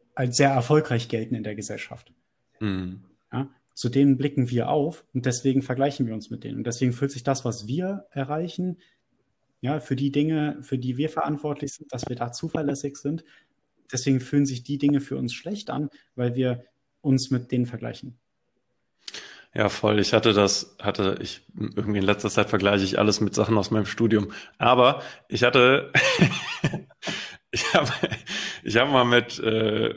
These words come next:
Speaker 2: mit einem, mit meinem damaligen Mitbewohner, wir haben dasselbe studiert und auch dieselben Klausuren geschrieben und auch gemeinsam gelernt für diese Klausur und haben so gesagt, ja, okay, wär schon geil, wenn's so in der Klausur so eine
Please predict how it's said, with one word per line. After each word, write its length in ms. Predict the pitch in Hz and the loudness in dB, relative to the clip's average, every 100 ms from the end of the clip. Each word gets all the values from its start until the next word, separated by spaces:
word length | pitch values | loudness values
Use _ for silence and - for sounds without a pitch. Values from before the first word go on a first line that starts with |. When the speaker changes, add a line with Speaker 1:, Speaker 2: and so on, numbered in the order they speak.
| - | -8
Speaker 2:
mit 280 | 113 110 110 | -4 -4 -2
einem, 500 | 107 104 104 101 104 | -2 0 -2 -2 -4
mit 180 | - 107 | -4 -2
meinem 160 | 104 101 | 0 2
damaligen 420 | 107 107 104 101 | 4 4 4 4
Mitbewohner, 480 | 113 - 117 117 110 | 2 2 4 6 6
wir 60 | |
haben 100 | 101 | 4
dasselbe 300 | 98 104 107 | 2 2 0
studiert 440 | 98 - 107 120 - | 0 -6 2 2 2
und 80 | 107 | -4
auch 120 | 98 | -4
dieselben 360 | - 101 101 101 | -4 0 0 0
Klausuren 400 | 104 98 131 139 | -4 0 0 -2
geschrieben 480 | 135 - 123 131 _ _ _ _ _ _ - - | -4 -8 -6 -8 _ _ _ _ _ _ -16 -2
und 60 | |
auch 160 | 107 - | -2 0
gemeinsam 420 | 104 101 107 104 | 2 4 4 4
gelernt 340 | 101 101 113 135 | 4 4 4 2
für 100 | 127 | 0
diese 200 | 127 123 | 0 0
Klausur 520 | - 123 120 143 175 - - - - - _ | 2 2 6 4 2 -6 -14 -14 -14 -16 _
und 440 | - 113 113 110 | 4 4 6 2
haben 320 | 107 120 120 110 | 2 4 2 4
so 120 | 113 | 4
gesagt, 320 | 107 110 110 | 6 4 4
ja, 120 | 110 | 6
okay, 380 | 110 110 120 113 | 6 6 6 8
wär 160 | 107 113 | 8 4
schon 260 | - 113 | 2 -2
geil, 640 | 104 110 110 110 113 - - - | 0 2 4 6 4 2 -6 -12
wenn's 340 | 110 104 104 | -6 -4 -2
so 180 | - 104 | -2 0
in 120 | 107 | 0
der 140 | 101 104 | 0 -2
Klausur 520 | - 104 101 98 104 | 0 0 0 2 2
so 140 | 101 104 | 2 0
eine 300 | 101 98 | 0 0